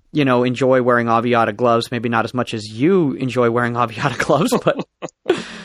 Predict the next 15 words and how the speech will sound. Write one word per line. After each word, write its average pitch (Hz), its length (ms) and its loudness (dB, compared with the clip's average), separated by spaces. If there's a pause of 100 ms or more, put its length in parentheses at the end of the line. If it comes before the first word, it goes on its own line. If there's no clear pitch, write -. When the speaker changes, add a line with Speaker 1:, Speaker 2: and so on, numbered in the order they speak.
(160)
Speaker 1:
but 165 140 2
I, 165 300 2
I - 20 0
mean, 165 180 2
I, 156 180 2
I 151 120 0
do, 139 340 2
I 135 120 2
do, 135 360 2
I 139 100 -4
do 131 320 0
appreciate 127 480 -2
a 117 40 -4
good 117 180 -2
glove. 131 420 2